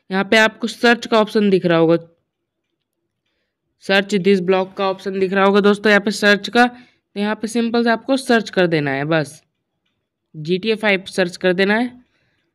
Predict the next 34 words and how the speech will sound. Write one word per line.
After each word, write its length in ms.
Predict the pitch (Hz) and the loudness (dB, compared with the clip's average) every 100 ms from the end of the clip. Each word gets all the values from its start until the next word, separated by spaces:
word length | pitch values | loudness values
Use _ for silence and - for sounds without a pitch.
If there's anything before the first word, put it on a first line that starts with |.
| _ _ _ _ _ _ _ _ _ _ _ _ _ _ _ _ _ _ _ _ _ - | _ _ _ _ _ _ _ _ _ _ _ _ _ _ _ _ _ _ _ _ _ -6
या 160 | 170 180 | -4 -2
तो 100 | 190 | 0
आप 220 | 185 196 | 0 0
लोग 180 | 214 208 | -4 0
कहो 180 | 214 208 | 0 0
तो 120 | 208 | 0
मैं 160 | 208 185 | 0 2
डायरेक्ट 320 | 190 202 202 | 2 2 -2
उसका 240 | 196 - | -6 0
लिंक 380 | 208 185 180 180 | 4 6 4 2
ही 200 | 175 208 208 - | 0 0 -2 -8
नीचे 420 | 90 160 165 185 | -4 -2 0 0
दे 180 | 160 147 | 0 -2
दूंगा। 280 | 139 131 127 127 _ _ _ _ _ _ _ _ _ _ _ _ _ _ _ _ _ _ _ _ _ _ _ - | -4 -4 -8 -10 _ _ _ _ _ _ _ _ _ _ _ _ _ _ _ _ _ _ _ _ _ _ _ -12
और 140 | 196 | -4
कमेंट 380 | 196 202 220 220 | 0 2 2 2
में 160 | 226 233 | 0 0
ये, 380 | 214 202 220 220 202 202 _ _ | 2 4 2 2 -8 -10 _ _
यहाँ 260 | 185 180 202 | -6 -4 -4
पे 120 | 208 | 2
ये 260 | 220 208 208 | 2 4 2
देख 320 | - 170 196 | -2 0 0
सकते 240 | 196 196 214 | 0 -4 -4
हो 60 | |
पहला 320 | 208 190 190 190 | -2 0 2 2
वाला 220 | 190 190 | 2 0
है, 140 | 214 233 _ _ _ _ _ _ _ _ _ - | -2 -6 _ _ _ _ _ _ _ _ _ -10
तो 80 | |
इस 100 | 170 | -8
पे 140 | 175 196 | -6 -4
क्लिक 280 | 202 196 202 | -2 -4 0
कर 140 | 202 | 0
देंगे 280 | 196 202 208 | 0 0 -2
हम। 180 | 214 | -2